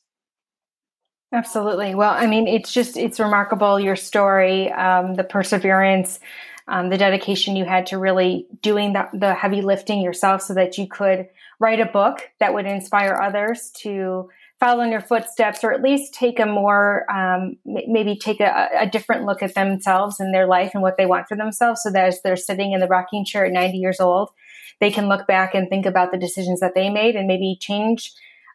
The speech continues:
a part of their life, um, to live more in, in line with what they would like for themselves sooner rather than later. So we so appreciate you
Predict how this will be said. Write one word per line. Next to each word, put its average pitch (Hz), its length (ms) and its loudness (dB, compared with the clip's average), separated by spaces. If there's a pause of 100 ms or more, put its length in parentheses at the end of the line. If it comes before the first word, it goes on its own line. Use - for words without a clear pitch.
a - 40 2
part 196 300 0
of 190 140 2
their 190 140 4
life, 180 340 2 (400)
um, 180 340 -2 (100)
to 196 300 -2
live 196 320 0
more 190 560 2 (300)
in, 202 320 -2 (200)
in 208 220 -2
line 196 240 2
with 185 140 -2
what 185 180 2
they 185 100 0
would 185 160 0
like 185 240 0
for 196 100 -6
themselves 180 800 -2 (140)
sooner 202 380 -2
rather 180 260 2
than 180 200 0
later. 180 380 -2
So 196 420 0 (320)
we 214 160 -2
so 226 240 2
appreciate 220 640 -2
you 185 380 0